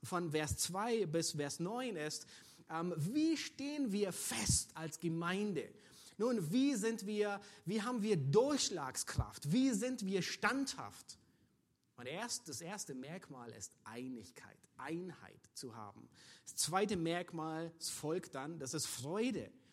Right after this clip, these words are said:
Das dritte Merkmal ist die Naherwartung, wo Paulus dann sagt, der Herr ist nahe. So,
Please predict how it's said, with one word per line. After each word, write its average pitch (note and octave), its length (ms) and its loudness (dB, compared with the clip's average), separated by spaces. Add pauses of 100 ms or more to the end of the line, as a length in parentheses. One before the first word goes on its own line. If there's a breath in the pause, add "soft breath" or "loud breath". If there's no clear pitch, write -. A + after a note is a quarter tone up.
(340 loud breath)
Das F3 180 0
dritte B3+ 340 2
Merkmal E3+ 540 -2
ist E3+ 240 -4
die F#3+ 100 4
Naherwartung, F3 1080 -2
wo D3 100 0
Paulus F#3+ 320 0
dann D#3+ 140 0
sagt, F3 260 2
der D3+ 100 0
Herr F#3 180 0
ist - 180 -2
nahe. F#3+ 320 -2
So, F3+ 260 -6